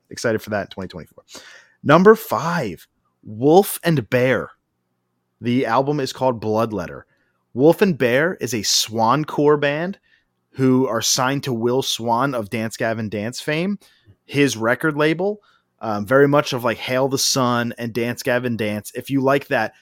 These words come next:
super shreddy guitar in the background the whole time with dual singers, one screamer, and then one singer who's got fucking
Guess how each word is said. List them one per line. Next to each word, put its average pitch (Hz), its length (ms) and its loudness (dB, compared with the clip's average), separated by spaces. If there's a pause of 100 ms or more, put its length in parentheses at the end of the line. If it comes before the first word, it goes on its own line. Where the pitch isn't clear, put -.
(100)
super 151 560 2
shreddy 156 480 0
guitar 143 460 2
in 143 80 -2
the 147 80 -2
background 127 520 -4
the 123 60 -2
whole 135 160 -4
time 110 400 -4 (180)
with 123 300 -2
dual 151 300 4
singers, 135 500 -4
one 123 240 -2
screamer, 139 760 -4 (280)
and 131 100 -4
then 127 200 -2
one 120 200 -2
singer 127 340 -6
who's 104 160 -10
got 104 160 -10
fucking 110 680 -10